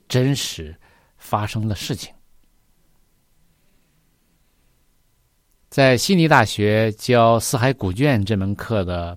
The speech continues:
芭芭拉·蒂尔林，在他最近出版的书中这样写道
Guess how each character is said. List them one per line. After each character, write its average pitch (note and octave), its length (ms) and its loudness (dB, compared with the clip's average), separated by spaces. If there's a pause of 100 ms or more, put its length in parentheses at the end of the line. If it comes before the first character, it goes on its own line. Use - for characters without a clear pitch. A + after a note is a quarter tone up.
芭 A2+ 120 2
芭 A2+ 180 2
拉· A#2 300 2 (440)
蒂 B2 160 0
尔 D#2 200 -6 (180)
林， G2+ 380 -4 (1160)
在 B2+ 160 0
他 A#2 240 4
最 B2+ 240 0
近 B2 180 0
出 C#3+ 320 -4
版 F2+ 240 -2
的 F2+ 400 -6
书 - 300 -6
中 C3+ 260 -4 (120)
这 A#3 100 -4
样 C3+ 100 0
写 E2+ 220 -6
道 D#2+ 240 -14